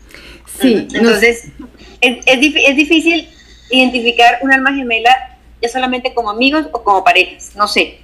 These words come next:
Speaker 2: O sea, si llega ese complemento entre los dos, maravilloso. Maravilloso, pero, o sea, como no la tenemos, no la sabemos, <laughs> eh, describir bien, pero en las emociones debe ser esa,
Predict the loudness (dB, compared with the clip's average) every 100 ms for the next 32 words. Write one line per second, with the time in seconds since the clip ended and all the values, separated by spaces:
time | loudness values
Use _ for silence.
0 | -20 -20 _ -4 0 0 -2 -2 2 4
1 | 4 0 0 2 0 2 0 2 0 -2
2 | -20 -20 -20 -20 -20 _ -10 -2 0 2
3 | 2 0 0 0 2 2 2 0 -4 -20
4 | -20 -20 _ -20 -20 _ -20 -6 0 0
5 | 0 0 2 2 -2 -20 _ -20 -20 -4
6 | -2 -2 -8 -20 _ _ -20 -20 _ -10
7 | -4 -2 0 0 0 -2 -2 -4 -2 -2
8 | -4 -14 -14 -10 -8 -6 -4 -4 -4 -4
9 | -4 0 0 2 0 2 0 -2 -12 -20
10 | _ -18 -2 -2 0 -2 0 2 2 2
11 | 2 2 2 -2 -4 -20 -20 -20 -20 _
12 | -20 -6 0 2 2 0 2 0 -4